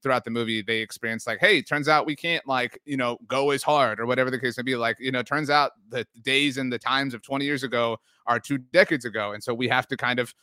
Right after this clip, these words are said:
you know, adjust." And it kinda feels like that's what we've seen, right? Like, it worked out, right? Like, night one was great. You know what I mean? It was, like,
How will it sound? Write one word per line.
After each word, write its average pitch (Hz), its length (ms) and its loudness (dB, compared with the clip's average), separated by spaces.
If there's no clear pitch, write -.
you 113 80 -10
know, 120 160 -2
adjust." 165 440 2
And 131 200 -4
it 135 120 -6
kinda 202 200 4
feels 180 240 0
like 147 220 0
that's 143 340 0
what 127 200 0
we've 123 140 -4
seen, 131 300 -6
right? 127 180 2
Like, 135 180 0
it 117 100 -4
worked 156 280 0
out, 131 200 4
right? 135 240 2
Like, 147 160 -2
night 147 320 6
one 175 340 0
was 123 180 -2
great. 127 520 -2
You 160 140 0
know 175 60 4
what 165 100 2
I - 20 -2
mean? 160 160 -2
It 151 80 0
was, 147 160 -4
like, 131 200 0